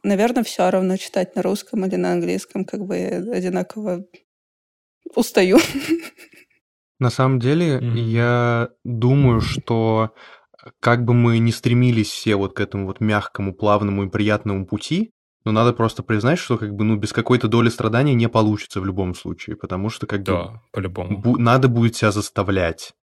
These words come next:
Speaker 2: Но мне прикольно, а, даётся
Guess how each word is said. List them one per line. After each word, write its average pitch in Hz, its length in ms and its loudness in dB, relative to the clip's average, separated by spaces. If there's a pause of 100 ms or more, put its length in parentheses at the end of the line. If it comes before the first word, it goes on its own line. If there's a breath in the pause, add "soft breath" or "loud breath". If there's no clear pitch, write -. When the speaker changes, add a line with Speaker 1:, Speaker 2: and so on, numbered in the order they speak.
(300)
Speaker 2:
Но 123 540 4
мне 123 580 2 (120)
прикольно, 131 840 2
а, 104 280 -4
даётся 107 840 0